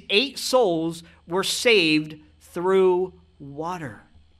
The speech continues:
A lot of people like to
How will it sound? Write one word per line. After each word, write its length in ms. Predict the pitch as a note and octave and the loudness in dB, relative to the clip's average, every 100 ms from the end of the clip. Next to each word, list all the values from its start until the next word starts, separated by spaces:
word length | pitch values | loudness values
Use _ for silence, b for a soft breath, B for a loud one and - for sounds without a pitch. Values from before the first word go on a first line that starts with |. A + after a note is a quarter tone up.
| _ _ _ _ _ _ - _ _ _ _ _ _ _ - _ _ _ _ _ _ _ _ _ _ _ _ _ _ _ _ _ _ _ _ _ _ | _ _ _ _ _ _ -20 _ _ _ _ _ _ _ -20 _ _ _ _ _ _ _ _ _ _ _ _ _ _ _ _ _ _ _ _ _ _
A 40 | |
lot 180 | F3 A#3 | 2 2
of 80 | A3+ | 2
people 260 | A3+ A3 G#3 | -4 -2 2
like 240 | G#3+ G#3+ | 2 0
to 300 | G3+ F3+ | -2 -2